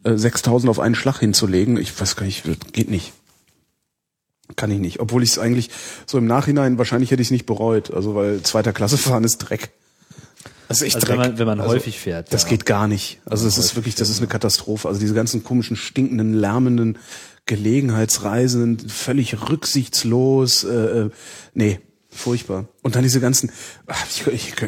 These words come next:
Speaker 1: ich könnte jetzt hier ranten bis zum Umfallen, diese, diese
Speaker 2: Aha.
Speaker 1: ganzen, äh, „Ach, ich fahr so gerne Zug, da trifft man immer so interessante Leute.“ Ja, scheiße, ne?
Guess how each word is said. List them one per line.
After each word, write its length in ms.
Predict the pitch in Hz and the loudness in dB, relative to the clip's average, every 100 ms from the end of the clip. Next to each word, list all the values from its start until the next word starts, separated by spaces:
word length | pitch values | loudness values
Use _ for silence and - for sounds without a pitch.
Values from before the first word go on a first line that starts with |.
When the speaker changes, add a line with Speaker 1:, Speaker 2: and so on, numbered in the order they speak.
| - | -6
Speaker 1:
ich 140 | - | -4
könnte 160 | 123 113 | -2 -2
jetzt 140 | 104 | 0
hier 160 | - 110 | 0 0
ranten 460 | 107 104 101 123 123 | 0 0 2 0 0
bis 160 | 117 | 0
zum 160 | - 107 | -2 0
Umfallen, 340 | 143 - 101 | -2 0 0
diese, 180 | 113 110 - - - - | 2 0 -2 -16 -8 -2
diese 160 | 113 | 2
Speaker 2:
Aha. 60 | 113 | 2
Speaker 1:
ganzen, 440 | 143 - 127 107 | 2 2 0 -2
äh, 260 | 104 113 110 - - 151 | -2 -2 -2 -4 -12 -4
„Ach, 240 | 196 - | -2 0
ich 160 | 214 - | 0 0
fahr 180 | 214 233 | 0 0
so 100 | 185 | 2
gerne 260 | 185 208 | 2 0
Zug, 240 | - 254 - | 0 -2 -2
da 80 | |
trifft 300 | 170 240 - | -2 -2 -2
man 100 | 214 | -2
immer 200 | 196 226 | 0 0
so 120 | 196 196 | 2 0
interessante 560 | 208 196 - 214 233 | 0 0 0 0 0
Leute.“ 400 | 202 208 226 143 - - - | 0 0 0 -2 -6 -12 -2
Ja, 160 | 139 | -2
scheiße, 560 | 131 - 185 196 123 107 - _ - | 0 0 0 2 0 -2 -6 _ -6
ne? 160 | 139 | -2